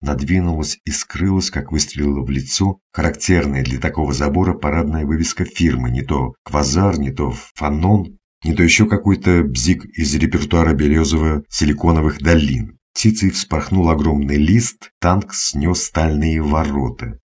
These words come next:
Взлетело и опало облако снега. "Они где-то здесь", — сказала Наташа. Я не заметил, как она подошла. "Они рядом, я их чувствую". "Да?" — я поднял бровь. "Чем?" "Шестым чувством", — объяснил Гарько. "Или седьмым,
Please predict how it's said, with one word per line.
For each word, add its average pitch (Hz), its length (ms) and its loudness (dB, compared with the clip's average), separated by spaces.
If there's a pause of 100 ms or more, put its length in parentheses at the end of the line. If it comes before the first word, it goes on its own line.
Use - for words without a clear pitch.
(120)
Взлетело 76 540 2
и 92 100 -2
опало 85 460 0
облако 82 520 -2
снега. 69 600 -4 (360)
"Они 90 300 4
где-то 92 280 0
здесь", — 82 400 -2
сказала 65 340 -2
Наташа. 65 480 -6
Я 71 180 -4
не 73 100 0
заметил, 76 360 -2
как - 160 -16
она 71 140 -4
подошла. 67 520 -4 (160)
"Они 98 260 2
рядом, 80 400 0
я 82 140 2
их 95 140 -2
чувствую". 60 580 -4 (160)
"Да?" — 95 380 2 (120)
я 71 160 -2
поднял 73 400 -2
бровь. 69 360 -6 (160)
"Чем?" 73 460 2 (260)
"Шестым - 840 0
чувством", — 73 840 -2 (100)
объяснил 71 520 -2
Гарько. 65 420 -4 (140)
"Или 95 180 6
седьмым, 73 720 2